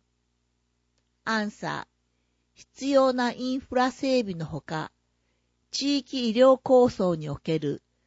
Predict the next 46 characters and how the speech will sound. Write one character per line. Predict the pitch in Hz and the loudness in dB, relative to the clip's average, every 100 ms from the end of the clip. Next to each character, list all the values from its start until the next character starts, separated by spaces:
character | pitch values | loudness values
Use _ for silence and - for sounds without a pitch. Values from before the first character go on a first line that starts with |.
| _ _ - | _ _ -12
大 | 190 226 240 | -2 0 2
学 | 240 240 226 | 0 -2 -4
医 | 220 | -6
局 | - 185 160 | -4 -4 -4
や | 151 139 185 _ _ _ _ - | -6 -6 -10 _ _ _ _ -4
他 | 233 226 | -2 0
病 | 233 226 226 | 2 4 4
院 | 233 214 | 2 -2
の | 208 | -2
意 | 202 | -4
見、 | - 160 123 - _ _ _ _ _ _ | -4 -6 -6 -14 _ _ _ _ _ _
最 | - 254 262 | -4 0 0
新 | 262 - 247 233 | -4 -6 -6 -4
の | 233 | -4
地 | 226 - 277 | -6 -6 -4
域 | - 277 | -4 -4
事 | 269 262 | -2 -2
情 | 233 175 | 2 0
等 | 165 220 220 175 | 0 0 2 0
を | |
勘 | - 202 175 180 | -2 -6 -6 -6
案 | 170 170 | -8 -10
し | - | -12
て、 | - 156 - _ _ _ _ _ | -8 -8 -10 _ _ _ _ _
総 | _ - 269 277 | _ 2 4 4
合 | 269 277 | 4 4
的 | 262 262 254 240 | 4 0 -2 -4
に | 247 | -4
判 | 240 262 285 | -2 -2 -2
断 | 208 165 165 | -4 -6 -10
す | - | -4
べ | 196 226 | -2 -2
き | 196 | -4
も | 175 | -6
の | 170 202 | -6 -4
で | 180 | -4
あ | 160 | -4
る | 156 - _ _ - | -6 -10 _ _ -6
と | 226 | -6
考 | - 202 165 160 143 | -4 -6 -8 -8 -8
え | 117 | -8
る。 | - - _ _ _ _ _ _ _ _ _ _ _ _ _ _ _ _ _ _ _ _ _ _ _ _ _ _ _ - | -12 -20 _ _ _ _ _ _ _ _ _ _ _ _ _ _ _ _ _ _ _ _ _ _ _ _ _ _ _ -6
西 | 208 202 - 269 | -4 -2 4 6
尾 | 277 | 6
市 | - 208 | 2 -2
の | 170 143 | -2 -4